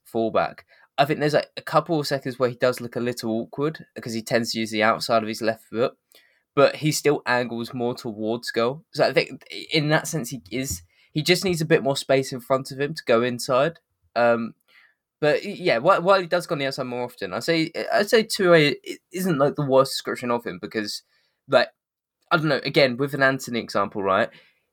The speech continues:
If he was to go on the, if he was to go on the outside, like, the ball, he, he's just gonna get stuck on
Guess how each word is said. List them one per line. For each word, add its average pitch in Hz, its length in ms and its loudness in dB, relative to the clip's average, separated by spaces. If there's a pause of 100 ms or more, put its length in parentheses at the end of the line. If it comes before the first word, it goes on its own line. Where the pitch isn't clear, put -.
(140)
If 131 120 -2
he 151 120 4
was 151 100 0
to - 60 -8
go 143 180 6
on 127 120 2
the, 123 380 4 (140)
if 131 120 -6
he 156 80 6
was 151 100 2
to - 80 -14
go 147 80 4
on 127 60 0
the 131 120 2
outside, 95 580 2
like, - 280 4 (160)
the 139 140 2
ball, 139 360 4
he, - 380 -8 (340)
he's 147 320 4
just 139 180 -2
gonna 131 140 2
get 117 160 4
stuck - 520 -2 (260)
on 113 460 0